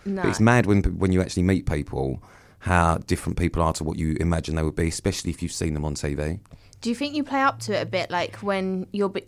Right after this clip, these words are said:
Speaker 1: do you think you carry on the, like, you're not trying to be super extra? 'Cause I think a lot of people in reality T V, they've come from, like,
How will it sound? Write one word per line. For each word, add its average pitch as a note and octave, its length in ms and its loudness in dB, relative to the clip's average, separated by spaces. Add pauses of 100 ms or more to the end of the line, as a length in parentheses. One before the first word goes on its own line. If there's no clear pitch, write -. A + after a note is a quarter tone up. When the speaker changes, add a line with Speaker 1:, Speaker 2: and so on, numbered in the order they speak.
Speaker 1:
do - 100 -8
you G3+ 60 -4
think - 280 -4
you G3 140 -2
carry G3 340 0
on F#3+ 200 2
the, F3 220 -2 (320)
like, - 380 -4
you're G3+ 140 6
not G3+ 240 6
trying F#3+ 200 0
to F3+ 60 0
be F3 340 2 (180)
super G3 460 -2
extra? G3 300 -2
'Cause - 120 -8
I G3 40 -6
think G#3+ 200 -4
a - 40 2
lot A3+ 160 6
of A3+ 60 0
people A3 260 0
in G3 120 0
reality F#3+ 400 -4
T G3 180 -4
V, G3 200 -2
they've E3+ 180 -4
come G3 240 -2
from, F#3+ 200 -4
like, F3+ 380 -4